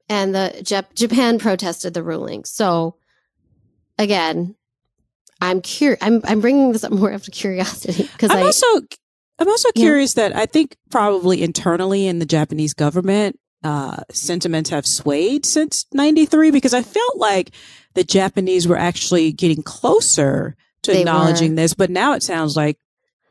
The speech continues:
Speaker 2: they've gotten farther away from it
Speaker 1: And I,
Speaker 2: because
Speaker 1: and I
Speaker 2: it's
Speaker 1: think that's what she's fighting because
Speaker 2: Yeah.
Speaker 1: I think it's just not enough. And the idea that you're erasing these women's lives.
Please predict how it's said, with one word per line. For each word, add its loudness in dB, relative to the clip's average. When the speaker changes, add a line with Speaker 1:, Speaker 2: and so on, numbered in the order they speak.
Speaker 2:
they've 2
gotten -4
farther 0
away 0
from -8
it -16
Speaker 1:
And -2
I, 2
Speaker 2:
because -6
Speaker 1:
and 2
I 2
Speaker 2:
it's -2
Speaker 1:
think 0
that's -4
what -6
she's -8
fighting -6
because 0
Speaker 2:
Yeah. -16
Speaker 1:
I 0
think 0
it's 0
just -4
not -2
enough. -2
And -4
the 0
idea -2
that -4
you're 0
erasing -2
these -2
women's 0
lives. -10